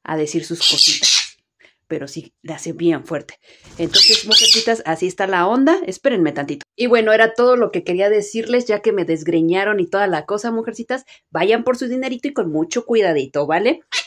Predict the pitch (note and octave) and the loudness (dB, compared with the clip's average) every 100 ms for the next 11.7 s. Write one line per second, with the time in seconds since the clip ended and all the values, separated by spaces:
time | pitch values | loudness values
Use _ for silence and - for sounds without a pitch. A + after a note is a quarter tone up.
0 | - E3 D#3+ D#3+ D#3 E3 D#3 D#3 D3+ E3 | -4 0 0 0 -2 -2 -2 -2 -2 -2
1 | F#3 G#3+ - F3 D3+ D#3 D#3 E3 F3 F#3 | -2 -2 -4 -4 -4 -4 -4 -4 -4 -2
2 | A3 G3 F3 F#3 F#3 F3+ D#3 D#3+ F#3 C#3+ | -2 -4 -4 -6 -4 -4 -4 -6 -8 -12
3 | D3 D#3 E3 F3 E3+ E3+ D#3+ F3 G#3 G#3+ | -10 -6 -4 -2 -2 -4 -6 -4 -4 -6
4 | - _ - F3+ F#3 G3+ F#3 D#3+ D#3 - | -8 _ -8 -6 -4 -4 -4 -4 -4 -2
5 | F#3 G3+ A3 A3 E3+ D#3+ - D#3+ F3 D3+ | 0 0 -2 -4 -4 -4 -6 -6 -6 -4
6 | - E3+ E3 D3+ G3+ A3 F#3 F3 F#3 F3 | -6 -8 -8 -4 -4 -4 -6 -4 -2 -2
7 | D3 C#3+ - D3+ C#3+ F3 - - - - | -2 0 0 -2 -2 0 2 0 0 -2
8 | - - - _ G5+ F#5+ F5+ - - - | 0 -2 -2 _ -6 -4 -6 -12 -18 -18
9 | E3+ E3 D#3+ D#3+ B3 A3+ B3 G3+ - - | -10 -4 -2 0 2 2 2 -2 -4 -10
10 | - F#3 F#3+ G#3 G3+ D#3 D3+ D#3+ D#3+ F#3 | -4 0 2 2 2 0 0 -4 -2 -2
11 | F#3 D3+ D#3+ E3+ C#3+ C#3+ - | -2 -2 0 0 2 0 -2